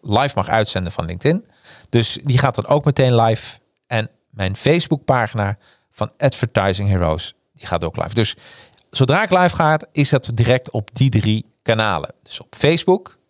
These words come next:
eh, op mijn Advertising Heroes pagina, LinkedIn, op mijn persoonlijk pro-, profiel van Jacarino. En derde is gewoon via mijn YouTube kanaal van Advertising Heroes.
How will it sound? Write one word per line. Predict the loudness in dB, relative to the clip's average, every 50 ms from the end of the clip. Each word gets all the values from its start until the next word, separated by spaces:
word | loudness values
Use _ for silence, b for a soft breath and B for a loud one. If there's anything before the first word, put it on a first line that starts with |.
| _ -14 -12 -12 -8
eh, | -4 0 0 2 2 2 0 0
op | -2 -6 -6 -2
mijn | -2 -2 -2 -2 -2
Advertising | -4 -4 -2 0 2 2 2 0
Heroes | -2 -4 -6 -6
pagina, | -4 -6 -6 -6 -8 -8 -8 -6 -6 -6 -8 B B B B B B B
LinkedIn, | _ -2 -2 2 2 2 2 2 0 -4 -10 _ _ _ _ _ _
op | -10 -6
mijn | -4 -2 -4 -2
persoonlijk | -4 -2 0 2 2 2 0 -2
pro-, | -2 -2 -2
profiel | -2 -2 -2 -2 0 0 0 0
van | -2 -4 -8 -8
Jacarino. | -8 -4 -2 -2 -2 -2 0 0 2 2 2 2 0 -2 b b b b b b
En | -8 -6 -4
derde | -2 -2 -2 -2 -4 -8 -8
is | -8 -8 -6
gewoon | -4 -4 -4 -4 -4
via | -4 -2 0 0 2
mijn | 0 0 0 0
YouTube | 2 2 2 2 2 0 0 0
kanaal | 0 -2 -2 0 0 0 0 0 -2 -6 _ _ _ _ _
van | _ -6 -6 -6 -4
Advertising | -6 -8 -8 -6 -6 -2 0 0 0 -2 -2 -4 -6
Heroes. | -6 -6 -8 -10 -12 -16 -20